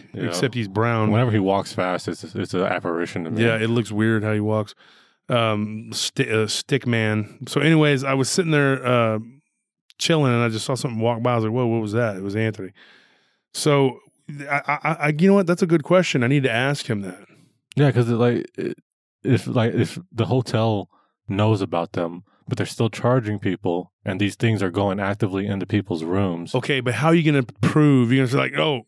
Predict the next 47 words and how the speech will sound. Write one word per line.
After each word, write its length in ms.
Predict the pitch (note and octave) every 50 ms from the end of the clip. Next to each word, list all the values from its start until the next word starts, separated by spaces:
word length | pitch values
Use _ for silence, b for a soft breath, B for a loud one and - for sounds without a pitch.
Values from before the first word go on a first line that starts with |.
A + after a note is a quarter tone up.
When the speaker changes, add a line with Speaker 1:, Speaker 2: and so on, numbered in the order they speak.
| - A#2+
Speaker 2:
th-, 140 | C3 C3+ B2 C3+ C3+
I 60 | C3+
went 200 | D3 D3 D3 -
to 80 | D3+
your 100 | C#3+ B2+
hotel 480 | C#3+ D3+ C3 - C3+ C#3+ C#3 C#3 C3 B2+
and, 360 | B2 A#2+ A2+ A#2 A#2+ A#2 A#2 A#2
you 60 | A#2+
know, 240 | A#2+ A#2+ A#2 A2+ - - A#2+ - -
a, 40 | C3+
a 20 | A#2
tiny 360 | - - D3+ D3+ D3+ C#3+ B2+
ghost 440 | A#2 B2+ B2+ C3+ C3+ B2+ - - - _ _ _ _ _ _ _ -
man 500 | A#2+ A#2+ A#2+ A#2 A2+ A2+ A2+ A#2 A2+ G#2+ b b b b b b b b b _
<laughs> 500 | - - - - - - B3 A#3 - _
took 300 | - - - G#3+ - - - - F#3 D3+ D3+
my 120 | D#3+ C#3 A2+ -
liquor." 800 | G3 E3+ - _ _ - - - E3+ C#3+ - - D3+ D3+ D3+ - B B B B B B B B B B -
And, 180 | F#3+ F3+ -
and 100 | G3 G3+ G#3
Speaker 1:
Well, 80 | G#3
Speaker 2:
I'm 100 | G3+ G3
laughing. 400 | G3+ G#3+ A#3 A#3+ A#3+ G3 G#3+ G3+
I'm 120 | G3+ G3 G3
not 160 | G#3+ G#3 F#3
trying 160 | - A3 G#3+
to 40 | G3+
make 180 | G3 G3 F#3
fun, 380 | - - - G3+ A3 A#3 A3+ F#3+
but 120 | F3+ F3+
it 60 | F#3 F3+
was, 140 | F3+ F3 A#2+
it's, 80 | B2+ C#3
Speaker 1:
well, 60 | C#3+
Speaker 2:
like, 160 | G3 F3+ D3
so 160 | A2+ - B2 - F#3+
Speaker 1:
that's 100 | G3+ F#3
what, 60 | C#3 G#3+
Speaker 2:
fantastical. 760 | G3+ F#3+ E3+ - - - F3 G#3+ G#3+ - - - - -
Speaker 1:
I 20 | D#3+
don't 60 | - G3+ F3
Speaker 2:
Like, 100 | E3 D#3
how 100 | C#3+ -
do 60 | -
Speaker 1:
wanna, 80 | G3 F#3+
Speaker 2:
you 200 | F#3+ F#3+ F#3 F3+
even 480 | F#3 F#3 F#3 E3 F3 E3+ D#3+ C#3+ B2+